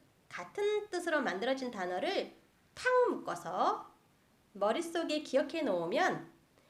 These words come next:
잊혀지지 않는답니다. 모두들 탁 묶어서 기억해 놓았지요? 잊지 마세요.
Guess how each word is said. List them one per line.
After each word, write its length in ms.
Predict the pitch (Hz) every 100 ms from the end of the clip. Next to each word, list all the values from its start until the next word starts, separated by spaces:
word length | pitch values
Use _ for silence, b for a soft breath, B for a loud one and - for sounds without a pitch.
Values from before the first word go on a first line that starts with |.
| _
잊혀지지 680 | - 226 - 294 240 233 381
않는답니다. 880 | 226 220 349 254 175 160 165 165 - _ _ b b b
모두들 920 | 202 202 349 403 262 294 339 - - - _ _ -
탁 320 | - 508 466
묶어서 840 | 254 - 202 196 208 294 214 - -
기억해 380 | - 277 294 285
놓았지요? 840 | 202 320 330 214 285 415 180 - - _ _ b b _
잊지 360 | 262 269 392 415
마세요. 540 | 269 196 165 156 151